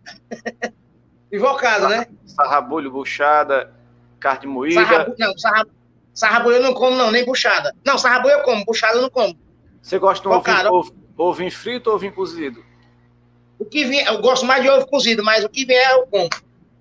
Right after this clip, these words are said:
Speaker 2: Então, o Baixinho não tem frescura, não. É, é comida. Não gosta de negócio de caviar,
Speaker 1: Não, comida,
Speaker 2: essas coisas,
Speaker 1: mano, botou
Speaker 2: essas coisas.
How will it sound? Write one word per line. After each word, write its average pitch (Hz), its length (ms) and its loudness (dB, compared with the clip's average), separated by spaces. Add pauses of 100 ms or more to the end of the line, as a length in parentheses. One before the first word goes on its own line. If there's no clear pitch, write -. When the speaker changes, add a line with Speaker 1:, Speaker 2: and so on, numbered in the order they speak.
(340)
Speaker 2:
Então, 175 180 -10 (120)
o - 60 -20
Baixinho 156 320 0
não 143 60 -16
tem 160 100 -6
frescura, 151 440 -4
não. 120 220 -6
É, 120 180 -4 (120)
é 120 80 -14 (160)
comida. 139 600 -4 (800)
Não 147 80 -12
gosta 165 160 2
de 160 60 -8
negócio 160 200 2
de 151 60 -10
caviar, 156 480 2
Speaker 1:
Não, 254 60 6
comida, 254 280 2
Speaker 2:
essas - 0 -
coisas, 208 280 -2
Speaker 1:
mano, 247 120 -4
botou 277 360 4
Speaker 2:
essas 320 160 2
coisas. 139 340 -8